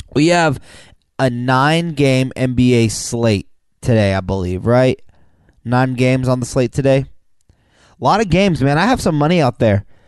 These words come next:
I've already made my picks. My picks for the Wager Pass have already been sent on in.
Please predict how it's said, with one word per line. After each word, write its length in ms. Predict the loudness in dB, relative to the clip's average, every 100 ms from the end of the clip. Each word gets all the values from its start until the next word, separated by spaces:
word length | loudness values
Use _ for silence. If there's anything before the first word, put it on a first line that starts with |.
| -6
I've 160 | 0 2
already 320 | 4 4 2
made 300 | 2 2 2
my 180 | 0 -2
picks. 380 | -2 -2 -4 -4
My 140 | -2
picks 260 | -2 -4 -2
for 80 | 0
the 100 | 2
Wager 320 | 2 2 -2
Pass 320 | -2 -2 -2
have 160 | 0 2
already 260 | 2 2
been 200 | 0 -2
sent 440 | -4 -2 -2 0 0
on 220 | 0 2
in. 280 | 0 0